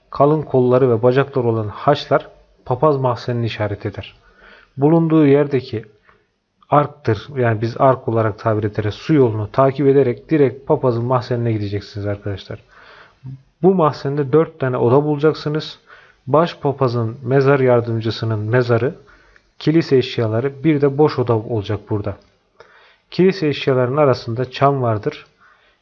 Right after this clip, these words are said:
Ee, yalnız bu çana dikkat edeceksiniz arkadaşlar. Çana, e, kesinlikle hani öyle alıp rastgele sallamaya falan kalkmayın. Bu çan çok değerlidir.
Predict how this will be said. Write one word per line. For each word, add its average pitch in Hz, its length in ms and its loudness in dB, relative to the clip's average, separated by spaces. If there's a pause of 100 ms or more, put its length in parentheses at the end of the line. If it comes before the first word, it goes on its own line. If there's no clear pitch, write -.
(120)
Ee, 123 60 -4 (460)
yalnız 135 420 0
bu 156 80 0
çana 139 360 -4
dikkat 127 300 0
edeceksiniz 104 560 -4
arkadaşlar. 104 640 -4
Çana, 127 500 -4
e, 113 520 0
kesinlikle 123 600 -4 (420)
hani 113 300 -4
öyle 123 200 2
alıp 117 360 0
rastgele 120 360 -2
sallamaya 117 460 -2
falan 113 240 -4
kalkmayın. 139 520 -2
Bu 123 100 -6
çan 151 260 -4 (200)
çok 127 260 -4
değerlidir. 101 600 -4